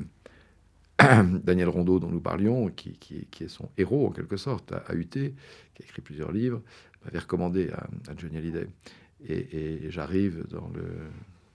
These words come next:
studio de la Plaine Saint-Denis, il m'accueille en disant : « Ah, bonjour, vous êtes un ami à Daniel. Eh bien, pour cette faute de français, je l'ai aimé. » Voilà, parce que, euh, ça ne, ça ne, euh, il y avait quelque chose de, de,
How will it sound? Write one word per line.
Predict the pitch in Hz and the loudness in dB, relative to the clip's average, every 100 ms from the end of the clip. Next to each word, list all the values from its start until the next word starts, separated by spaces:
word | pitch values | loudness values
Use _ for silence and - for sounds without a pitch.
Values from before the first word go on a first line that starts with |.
| _ | _
studio | - - 104 117 | -10 2 6 8
de | 101 | 8
la | - | 4
Plaine | 85 80 | -4 -4
Saint-Denis, | 85 101 143 - - - - 85 | 0 2 2 -2 -12 -20 -12 -2
il | |
m'accueille | 87 85 123 | 0 4 4
en | 98 | 4
disant : « | 98 98 | 2 2
Ah, | 85 107 | 0 -2
bonjour, | 92 87 117 143 139 - - _ - | -2 0 2 2 0 -6 -12 _ 0
vous | 104 | 4
êtes | 101 | 4
un | 90 | 4
ami | 90 104 | 4 4
à | 95 | 4
Daniel. | 90 87 85 82 85 87 _ _ _ _ _ _ _ - | 4 2 0 0 -4 -10 _ _ _ _ _ _ _ 0
Eh | |
bien, | 82 92 92 - - - - - - | 2 2 0 -4 -20 -20 -20 -20 -8
pour | 95 | -4
cette | 85 90 | 0 2
faute | 107 92 | 2 2
de | 87 | 0
français, | - 87 98 | -2 -4 0
je | 87 | 0
l'ai | 82 82 | 0 0
aimé. » | 80 80 - _ _ _ _ _ _ _ - | -2 -6 -12 _ _ _ _ _ _ _ -6
Voilà, | 69 - - | -6 -6 -18
parce | - - | -16 -4
que, | 85 | 0
euh, | 90 90 78 78 85 - - - - _ - - | 2 0 -2 -4 -8 -12 -18 -20 -20 _ -20 -18
ça | - 78 | -6 -4
ne, | 78 78 | -2 -4
ça | - | -4
ne, | 80 80 | -4 -2
euh, | 76 76 78 76 76 73 69 76 - - - - - _ - - | -4 -4 -4 -4 -6 -8 -8 -8 -10 -14 -18 -20 -20 _ -16 -6
il | |
y | 80 | -2
avait | 87 | -2
quelque | 82 76 | -2 -6
chose | 82 87 80 | -2 -2 -2
de, | 80 | -4
de, | 76 76 | -4 -4